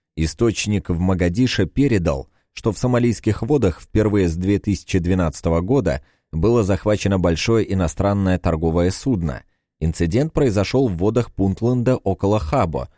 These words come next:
чуть ли не в том самом районе, где совсем недавно наш караван из трех лодочек застрял в открытом море.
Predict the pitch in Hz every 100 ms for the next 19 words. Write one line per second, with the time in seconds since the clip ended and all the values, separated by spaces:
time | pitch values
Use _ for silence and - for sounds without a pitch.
0 | _ _ - 175 147 139 127 - 139 110
1 | - 110 98 95 104 147 127 85 82 82
2 | 85 - 92 87 82 110 104 85 80 78
3 | - 82 90 87 76 - 87 76 87 95
4 | 101 110 151 - - _ _ 92 92 -
5 | 78 78 80 87 - 101 - 113 131 117
6 | 78 -